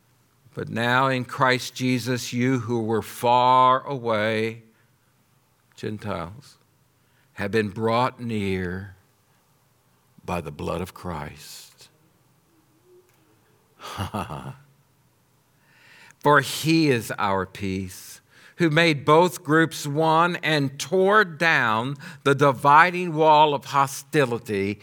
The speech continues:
in his flesh. And he made of no effect the law consisting of commands and expressed in regulations, so that he might create in himself one new man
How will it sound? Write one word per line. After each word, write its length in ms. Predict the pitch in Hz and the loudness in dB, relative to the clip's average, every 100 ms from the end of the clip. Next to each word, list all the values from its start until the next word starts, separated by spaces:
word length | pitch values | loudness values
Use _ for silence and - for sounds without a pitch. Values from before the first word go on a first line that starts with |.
| - - - | -16 -18 -6
in 440 | 135 139 147 147 | -2 0 0 -4
his 680 | 131 135 131 127 127 123 - - _ | -8 -4 0 0 -2 -6 -16 -20 _
flesh. 840 | - 101 82 73 69 - - - _ _ _ _ _ _ _ | -6 -2 -2 -4 -12 -14 -14 -16 _ _ _ _ _ _ _
And 140 | 95 | -4
he 140 | 107 117 | -2 0
made 320 | 123 131 135 | 2 4 2
of 140 | 127 | 0
no 300 | 123 127 139 | 0 2 2
effect 460 | 135 131 139 139 139 | 0 0 0 0 -2
the 80 | 131 | -4
law 380 | 123 131 135 143 | 2 4 6 4
consisting 640 | 139 117 - 139 - 135 | -2 -8 -6 -6 -4 -4
of 140 | 127 - | -4 -4
commands 880 | 131 127 135 139 143 147 151 - - _ _ - | -4 -2 0 0 -2 -6 -12 -16 -20 _ _ -14
and 100 | - | -4
expressed 600 | 143 - - 143 135 135 147 | -2 -2 -6 -2 -2 -2 -6
in 160 | 127 | -4
regulations, 1120 | 123 139 113 131 131 131 131 139 147 151 - - _ - - _ _ | 0 0 0 0 0 0 -6 -10 -10 -12 -16 -20 _ -20 -20 _ _
so 220 | - 113 | -8 -4
that 60 | 107 | -2
he 80 | 117 | 0
might 320 | 120 127 131 | 2 2 -2
create 600 | - 131 123 127 135 - - | -8 -4 0 0 -2 -6 -10
in 160 | 120 | -6
himself 800 | 123 127 123 - 131 120 120 - 104 | -4 -4 -6 -8 -4 -4 -4 -10 -14
one 500 | 107 117 123 131 139 - - - | -4 -2 -2 -2 -6 -12 -18 -8
new 500 | 110 120 127 139 139 - | -2 0 0 -4 -8 -10
man 520 | 117 123 123 127 | -6 -4 -4 -6